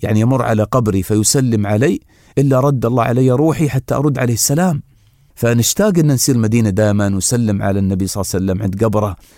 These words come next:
ف-، لكن بعض الناس هناك يسوي أشياء خطأ، يصير عند القبر يدعي، آه، آه، القبر بدل ما يدعي الله تعالى،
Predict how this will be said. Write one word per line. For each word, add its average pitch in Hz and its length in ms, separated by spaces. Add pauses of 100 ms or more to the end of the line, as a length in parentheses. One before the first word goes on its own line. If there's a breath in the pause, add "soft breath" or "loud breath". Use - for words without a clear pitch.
(280 soft breath)
ف-، 113 360 (280)
لكن 131 380
بعض 117 260
الناس 120 460
هناك 117 360
يسوي 120 300
أشياء 123 320
خطأ، - 340 (600 soft breath)
يصير - 300
عند 139 140
القبر 143 380 (280)
يدعي، 123 400 (420)
آه، 104 360
آه، 101 40
القبر 95 420
بدل 101 200
ما 110 160
يدعي 107 180
الله 104 220
تعالى، 98 420